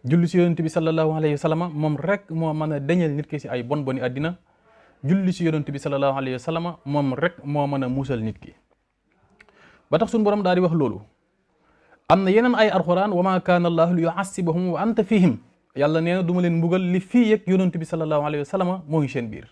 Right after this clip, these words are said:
Loolu, loolu lu tedd la. "Du ma leen mbugal man Yàlla. Li fii yëg Yonent bi moo ngi seen biir, du ma leen mbugal." "وما كان الله ليعذبهم وأنت فيهم." Waaw.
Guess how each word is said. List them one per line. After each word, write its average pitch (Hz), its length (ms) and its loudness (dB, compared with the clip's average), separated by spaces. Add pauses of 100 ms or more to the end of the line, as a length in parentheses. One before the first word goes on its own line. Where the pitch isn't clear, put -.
(120)
Loolu, 190 340 -4 (100)
loolu 190 220 -4
lu 190 80 -6
tedd 160 200 -2
la. - 160 -8 (1160)
"Du 143 120 -2
ma 160 60 2
leen 165 140 2
mbugal 151 280 4
man 127 140 -2
Yàlla. 107 300 -6 (500)
Li 156 120 2
fii 226 180 2
yëg 175 80 0
Yonent 180 280 6
bi 180 120 -2
moo 165 140 0
ngi 151 60 0
seen 139 160 -4
biir, 127 140 -4
du 123 60 -6
ma 117 60 -4
leen 107 100 -8
mbugal." - 200 -14
"وما 139 220 -4
كان 175 260 0
الله 175 280 0
ليعذبهم 175 1000 -2
وأنت 151 280 -6
فيهم." 110 280 -10 (840)
Waaw. 58 340 -8